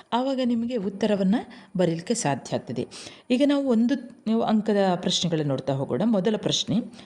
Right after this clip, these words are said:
ಇಷ್ಟಪಟ್ಟ ಕೆಲಸದವಳು ಕಥೆಯ ಕರ್ತೃ ಯಾರು? ಉತ್ತರ ಆರ್ ಕೆ ನಾರಾಯಣ್. ಎರಡನೇ ಪ್ರಶ್ನೆ,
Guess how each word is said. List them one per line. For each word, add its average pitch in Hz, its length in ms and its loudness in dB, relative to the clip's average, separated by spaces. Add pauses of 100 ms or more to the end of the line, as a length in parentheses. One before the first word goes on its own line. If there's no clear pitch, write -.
(340)
ಇಷ್ಟಪಟ್ಟ 330 640 0
ಕೆಲಸದವಳು 190 720 2
ಕಥೆಯ 156 340 0
ಕರ್ತೃ 208 400 -2
ಯಾರು? 175 480 0 (140)
ಉತ್ತರ 151 300 0 (480)
ಆರ್ 170 200 2
ಕೆ 247 260 -2 (260)
ನಾರಾಯಣ್. 139 500 0 (400)
ಎರಡನೇ 135 260 2
ಪ್ರಶ್ನೆ, - 460 -4